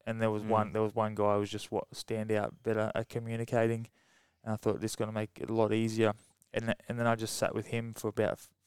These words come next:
Speaker 1: three months every night, asking him questions, sending him photos of me holding t-shirts, like, "Can you do this?" Like, say, like, um, <clears throat> we have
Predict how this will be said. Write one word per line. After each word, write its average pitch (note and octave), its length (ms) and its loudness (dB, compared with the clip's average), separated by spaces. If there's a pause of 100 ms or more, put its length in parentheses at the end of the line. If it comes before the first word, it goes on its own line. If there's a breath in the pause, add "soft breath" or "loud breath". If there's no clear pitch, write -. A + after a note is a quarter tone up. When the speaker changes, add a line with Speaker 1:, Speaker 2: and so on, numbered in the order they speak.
(120)
Speaker 1:
three A2+ 300 0
months A2 500 0 (400 soft breath)
every A2+ 280 4
night, G#2+ 360 6 (720)
asking A2+ 320 8
him G#2+ 100 -4
questions, A2 600 -2 (360 loud breath)
sending A2 320 2
him G#2 140 0
photos G#2+ 480 4
of G#2 80 -10
me A2 200 0
holding G#2+ 440 2
t-shirts, G#2+ 520 -2
like, F#2+ 180 -4
"Can A#2 180 -6
you A2+ 80 -8
do G#2+ 180 0
this?" A2+ 320 -4 (320 loud breath)
Like, A2+ 180 6
say, A#2+ 220 8
like, G#2+ 320 6 (360 loud breath)
um, G#2 360 4
<clears throat> - 180 -4
we G#2+ 120 -4
have A2 260 4